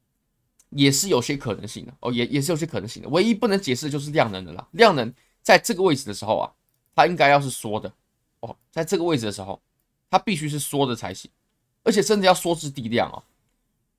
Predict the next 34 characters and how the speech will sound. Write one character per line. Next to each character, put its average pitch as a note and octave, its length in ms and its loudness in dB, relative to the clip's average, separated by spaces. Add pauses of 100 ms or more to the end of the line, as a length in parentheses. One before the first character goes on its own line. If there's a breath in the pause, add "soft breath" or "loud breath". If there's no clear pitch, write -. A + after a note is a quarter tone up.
(140)
呃， A2 200 -2
但 E3 140 2
是 D3+ 60 -4
很， C3 240 0 (320)
很 C3+ 240 -4
遗 D3+ 80 -4
憾， D#3+ 140 4
它 D3 80 0
就 C#3+ 100 -6
是 D3 80 -6
没 C3+ 80 -4
有 G#2 60 -4
那 A2 100 -4
么 G2+ 80 -6
做。 - 240 -14
但 F#3+ 140 6
是 F#3 160 -2 (300)
我 D3+ 120 0
们 E3 160 -4
以 A2+ 180 -6 (960)
上 F#3 240 4
帝 F#3 140 -4
的 C#3 60 0
视 C#3 160 -6
角 C#2+ 200 -2
呢， C#2 80 -10
现 G#3 200 -2
在 G3 120 6
再 F3+ 120 4
回 C3+ 120 2
来 A2 60 6
看 A#2+ 180 0
盘 F#2+ 160 -10
面 G#2+ 160 -10